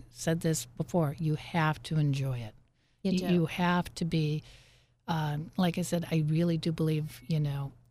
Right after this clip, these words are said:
Speaker 1: I make a difference, Kelly's making a difference, and, and our program makes a difference in, in, you know,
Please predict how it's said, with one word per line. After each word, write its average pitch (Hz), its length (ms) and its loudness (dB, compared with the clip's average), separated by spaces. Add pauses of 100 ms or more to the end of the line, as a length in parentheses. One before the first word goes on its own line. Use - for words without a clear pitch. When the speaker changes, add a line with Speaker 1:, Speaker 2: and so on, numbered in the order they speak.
(200)
Speaker 1:
I 160 180 2
make 156 260 2
a - 20 0
difference, 156 720 0
Kelly's 160 600 2
making 156 300 0
a 156 60 0
difference, 143 680 -2
and, 139 180 -4
and 143 160 -2
our 139 140 0
program 151 720 -2
makes 139 340 -4
a 160 40 -2
difference 139 800 -6 (420)
in, 139 440 0
in, 135 360 -4 (420)
you 156 120 4
know, 135 180 -4